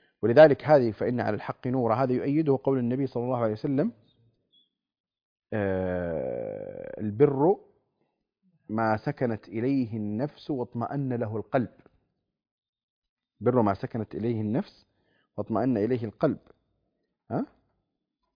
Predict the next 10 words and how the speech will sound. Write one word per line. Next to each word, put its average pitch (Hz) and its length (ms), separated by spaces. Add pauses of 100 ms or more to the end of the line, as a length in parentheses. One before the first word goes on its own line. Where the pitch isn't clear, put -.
وفي، 123 320
وفي 104 540
رواية 131 500
في - 100
نفس 123 200
الحديث 113 300
وفي 104 180
غيره: 127 400
"فإن 127 300
الصدق - 960